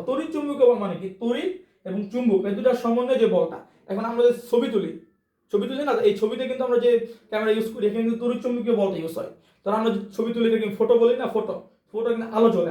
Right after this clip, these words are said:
আলো জ্বলে না? ফটো, ফটোতে ফটো, ফটো যখন তুলি, এখানে তড়িৎ চুম্বকীয় বল ইউজ হয়, ফোটন। এভাবে মনে রাখলেই হবে যে আমরা ছবি তুলি,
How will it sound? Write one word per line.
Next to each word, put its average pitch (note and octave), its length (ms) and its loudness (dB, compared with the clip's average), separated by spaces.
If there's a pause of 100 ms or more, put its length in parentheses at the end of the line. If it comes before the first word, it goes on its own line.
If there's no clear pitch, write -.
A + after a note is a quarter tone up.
আলো G#3 160 2
জ্বলে A#3+ 260 4
না? A3+ 60 -4 (460)
ফটো, A3+ 260 4 (140)
ফটোতে A#3+ 320 2 (100)
ফটো, A3+ 240 2 (520)
ফটো A3 220 0
যখন B3 200 0
তুলি, C4+ 180 -6
এখানে A3+ 220 -2
তড়িৎ A3+ 200 -2
চুম্বকীয় A#3+ 280 -4 (120)
বল A3+ 160 0
ইউজ B3 180 -2
হয়, D#4+ 140 0 (320)
ফোটন। G3 280 -6
এভাবে A#3 220 2
মনে A#3 120 -4
রাখলেই F#3+ 240 -6
হবে F#3+ 180 -6
যে G3+ 80 -6
আমরা G3+ 180 -6
ছবি A#3 200 -6
তুলি, B3+ 140 -6